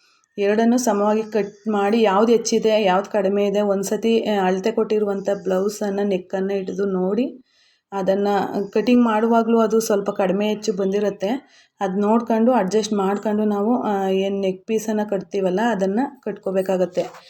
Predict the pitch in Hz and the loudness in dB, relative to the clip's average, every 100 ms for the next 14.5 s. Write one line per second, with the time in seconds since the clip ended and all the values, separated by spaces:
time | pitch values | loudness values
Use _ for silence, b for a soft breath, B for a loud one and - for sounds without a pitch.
0 | B B _ 208 202 196 202 196 - - | B B _ -6 -2 -2 -2 -4 -6 -8
1 | 208 202 214 208 240 233 220 220 220 220 | -2 0 0 2 4 4 4 4 0 2
2 | 208 202 220 208 202 208 208 208 196 202 | 2 2 2 0 0 0 0 0 -2 0
3 | 190 190 208 196 170 190 262 - 202 196 | -2 -2 -2 -2 -2 -2 -4 -2 -2 0
4 | 214 214 190 - 214 196 190 - - 202 | 0 0 -2 -4 -2 -2 -4 -16 -10 -2
5 | 190 185 185 202 180 180 202 185 185 196 | 0 0 -2 0 0 2 0 2 0 0
6 | 202 196 233 - b b b - 196 208 | -2 -2 -4 -6 b b b -6 -2 0
7 | 208 202 214 190 180 180 196 190 185 175 | 0 0 0 0 -2 -4 -6 -4 -2 -2
8 | 175 190 214 - - 196 208 196 180 185 | -2 -2 -2 -4 -6 -4 -2 -2 0 0
9 | 190 175 180 165 170 170 - - 220 277 | 0 0 0 2 0 0 -4 -2 -6 -6
10 | B B B B _ 202 208 202 240 359 | B B B B _ -6 -4 2 2 2
11 | 339 _ _ _ 254 220 202 202 202 190 | -8 _ _ _ -12 -4 -2 0 0 0
12 | 190 220 202 208 226 214 202 190 190 233 | 0 0 0 2 0 0 0 -2 -2 -6
13 | - 208 202 196 214 240 190 - 190 185 | -2 -4 -2 -2 -2 -2 -4 -2 -4 -2
14 | 185 180 175 208 302 | -2 -2 -4 -4 -6